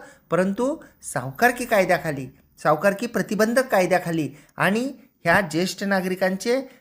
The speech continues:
पालनपोषण आणि कल्याण कायदा दोन हजार सात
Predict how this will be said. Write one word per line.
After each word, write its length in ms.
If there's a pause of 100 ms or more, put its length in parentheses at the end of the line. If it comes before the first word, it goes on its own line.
(120)
पालनपोषण 760 (400)
आणि 360
कल्याण 480
कायदा 400 (120)
दोन 140
हजार 200
सात 320